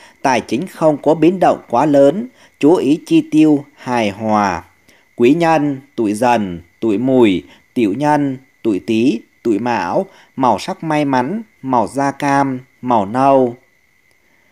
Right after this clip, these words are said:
Bốn, tuổi Canh Ngọ thuộc Thổ, nam Thái Bạch,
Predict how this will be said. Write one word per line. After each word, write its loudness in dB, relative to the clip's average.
Bốn, 2
tuổi 4
Canh -2
Ngọ 2
thuộc -4
Thổ, -2
nam 0
Thái -2
Bạch, -2